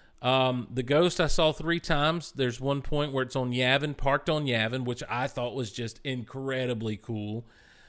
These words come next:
Uh, the Ghost parked on Yavin. It's the first time they're leaving on, in the U-Wing, when they're getting, when they're headed out to the U-Wing. There's an overhead establishing shot, and I believe it's kinda to the right and up. You can see the Ghost clearly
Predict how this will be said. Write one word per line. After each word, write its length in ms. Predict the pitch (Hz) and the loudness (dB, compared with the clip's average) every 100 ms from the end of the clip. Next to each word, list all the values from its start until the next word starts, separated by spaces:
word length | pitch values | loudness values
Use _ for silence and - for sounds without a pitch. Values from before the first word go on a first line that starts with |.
| - | -10
Uh, 240 | 110 110 | -4 -2
the 80 | 113 | 0
Ghost 340 | 113 127 - - | 2 0 0 0
parked 260 | 131 123 | -2 0
on 140 | 120 117 | -2 0
Yavin. 300 | 120 123 123 | 2 2 0
It's 160 | 117 | -4
the 100 | 123 | -6
first 320 | - 175 165 | -2 -2 0
time 240 | - 156 143 | 0 0 0
they're 140 | 135 | -2
leaving 520 | 127 139 139 135 127 - | 0 -2 0 -2 -4 -6
on, 240 | 131 131 | -6 -6
in 140 | 113 | -4
the 100 | 131 | -4
U-Wing, 320 | 123 117 113 104 | -2 -2 -2 -4
when 100 | 107 | -6
they're 80 | |
getting, 540 | 104 117 123 120 104 113 | -4 -2 -2 -4 -8 -6
when 100 | 113 | -4
they're 100 | 110 | -2
headed 220 | 123 120 | -2 0
out 140 | 127 113 | -2 -2
to 60 | |
the 80 | 110 | -4
U-Wing. 260 | 113 104 101 | -2 -2 -2
There's 180 | 101 98 | -4 -4
an 60 | |
overhead 380 | 107 120 113 113 | -4 -4 -2 -4
establishing 600 | 110 117 107 110 110 113 | -4 -4 -2 -2 -6 -8
shot, 440 | - 110 104 98 - - - - - - | -6 -2 -2 -2 -8 -20 -20 -20 -20 -10
and 80 | - | -6
I 40 | |
believe 340 | 107 117 147 156 | -4 -2 -2 -2
it's 140 | - | -4
kinda 260 | - 135 127 | -2 -2 -2
to 140 | - | -2
the 140 | 113 104 | -2 -2
right 580 | 104 110 117 120 - - | -2 -2 -4 -6 -8 -16
and 140 | 123 113 | -10 -8
up. 400 | 95 117 104 - | -2 -2 -2 -6
You 140 | 110 101 | -12 -8
can 160 | 110 | -8
see 240 | - 120 107 | -6 -4 -2
the 100 | 98 | -2
Ghost 380 | 107 104 - | -2 -4 -6
clearly 460 | - 113 110 107 101 | -8 -6 -4 -4 -6